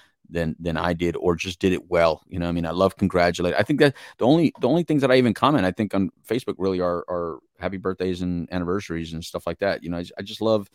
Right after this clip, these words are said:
celebrating other people's, like, little accomplishments. I think I, I just like that. I like that you're,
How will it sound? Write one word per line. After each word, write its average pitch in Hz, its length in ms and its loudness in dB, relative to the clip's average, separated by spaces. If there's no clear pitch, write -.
celebrating 101 540 2
other 92 160 0
people's, 87 520 -8
like, 87 200 -8
little 90 180 -2
accomplishments. 78 600 -6
I 90 60 -4
think 95 180 -6
I, 90 220 0
I 90 80 2
just 101 220 -8
like 87 220 -2
that. 69 220 -10
I - 60 -14
like 87 160 -6
that 85 100 -8
you're, 85 280 -6